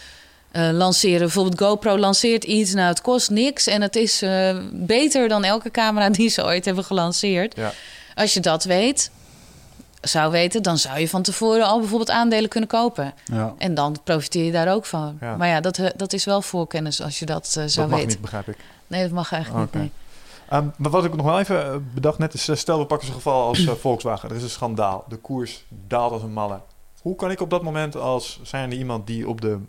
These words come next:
Speaker 2: handelsmarkt actief is, daar toch nog, eh, voordeel van halen? Want er is een, dus, en ik stel, ik heb niks. Ik heb geen Volkswagen, maar ik zie er gaat nu iets gebeuren. En ik zie die koers dalen. Is dan mijn strategie dat ik ga wachten tot die ver genoeg gedaald is in de verwachting dat die op een gegeven moment ook weer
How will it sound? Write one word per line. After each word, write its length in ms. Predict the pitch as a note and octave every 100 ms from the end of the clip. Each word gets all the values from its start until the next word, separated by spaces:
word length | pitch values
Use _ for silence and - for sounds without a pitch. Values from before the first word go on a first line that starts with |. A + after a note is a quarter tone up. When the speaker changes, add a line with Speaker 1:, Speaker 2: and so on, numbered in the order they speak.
| _
Speaker 2:
handelsmarkt 480 | A2+ B2+ C3 B2 A2+
actief 260 | A#2 E3+ D#3+
is, 160 | E3 - - -
daar 180 | C3
toch 180 | - F#3
nog, 340 | E3+ E3 C#3 - - -
eh, 300 | A#2+ A#2+ A2+ -
voordeel 320 | A3+ G3 A2
van 140 | A2
halen? 280 | F#2 G#2 F2+
Want 160 | - B2+ - _ _
er 100 | C3+
is 80 |
een, 200 | B2+ C3 -
dus, 140 | A2 A2 A#2
en 100 | C3
ik 100 | C#3
stel, 160 | - E3
ik 60 |
heb 140 | C#3+ C#3
niks. 180 | F#2+ -
Ik 80 |
heb 140 | B2+ C#3
geen 180 | D3 D3+
Volkswagen, 500 | E3 D#3 D3+ D#3 C#3+
maar 80 |
ik 60 | C3
zie 140 | -
er 60 | D3+
gaat 180 | D3+ C#3+
nu 80 | C#3
iets 120 | -
gebeuren. 360 | A#2 G#2 G2 - - -
En 120 | G#2+
ik 80 | G#2+
zie 100 | D3
die 100 | C3
koers 260 | - B2+ G#2+
dalen. 300 | A#2 G2 G2 - -
Is 120 | - A2+
dan 140 | B2+
mijn 160 | B2 A2+
strategie 400 | C#3 C3+ D#3 B2+
dat 80 |
ik 80 | B2+
ga 100 | -
wachten 240 | A#2+ B2 B2
tot 160 | C3
die 100 | B2+
ver 200 | - C#3
genoeg 220 | B2 B2
gedaald 360 | - G#2+ C3 C3+
is 100 | A2
in 80 | A#2+
de 60 |
verwachting 380 | A2+ A#2 D3+ D3
dat 80 | B2
die 80 | B2
op 60 | -
een 40 |
gegeven 220 | A#2+ A#2+
moment 100 | C#3+
ook 40 |
weer 100 | C#3